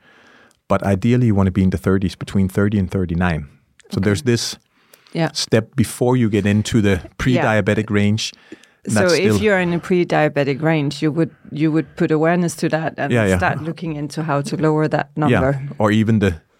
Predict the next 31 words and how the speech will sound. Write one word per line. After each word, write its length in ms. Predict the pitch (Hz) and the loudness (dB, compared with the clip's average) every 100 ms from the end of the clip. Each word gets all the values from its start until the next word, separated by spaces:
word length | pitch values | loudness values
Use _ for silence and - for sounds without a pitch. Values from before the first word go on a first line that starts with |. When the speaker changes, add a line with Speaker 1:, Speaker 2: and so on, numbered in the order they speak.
| _ - | _ -6
Speaker 1:
pre-pre-diabetic, 840 | 127 107 - - 104 98 90 87 | -2 0 0 0 2 2 2 2
Speaker 2:
Yeah. 120 | 165 | 0
Speaker 1:
'cause 180 | - 92 | 0 0
pre-diabetic 720 | - 117 107 98 90 92 90 | 2 0 2 0 2 0 -2
from 220 | - 92 | -2 0
a 40 | 92 | 2
medical 320 | 113 117 101 | 2 0 -2
perspective 500 | 92 - 90 - 87 | -4 -4 -4 -2 -4
is 180 | - - - - - _ _ _ | -4 -10 -20 -20 -20 _ _ _
forty-four 720 | - - 104 98 92 104 104 | -20 -2 0 2 0 0 0
to 100 | 110 | 0
forty-seven, 800 | 101 95 90 - 95 95 110 104 | 0 0 0 0 0 2 0 0
but 100 | 98 | 0
I'd 180 | 95 98 | 0 0
say 260 | - 98 87 | 0 0 0
forty 720 | - - 107 107 107 104 - - _ _ - - | -6 -2 0 2 2 0 -2 -14 _ _ -10 0
and 140 | 147 | 2
upwards 520 | 202 208 135 170 160 | 2 2 2 2 -2
Speaker 2:
Yeah, 60 | - - 202 | -8 0 0
Speaker 1:
is 140 | - | 2
Speaker 2:
is 240 | 180 147 | 0 0
already 440 | 160 170 156 139 143 | 0 2 0 -2 -2
Speaker 1:
a 60 | |
cause 240 | 139 107 101 | 0 0 2
Speaker 2:
where 100 | 101 | 0
Speaker 1:
of 60 | |
Speaker 2:
you 80 | 104 | 0
should 180 | - 104 | 0 0
Speaker 1:
concern. 120 | 92 | 0
Speaker 2:
be, 60 | |
Speaker 1:
Yeah, 80 | 101 | 0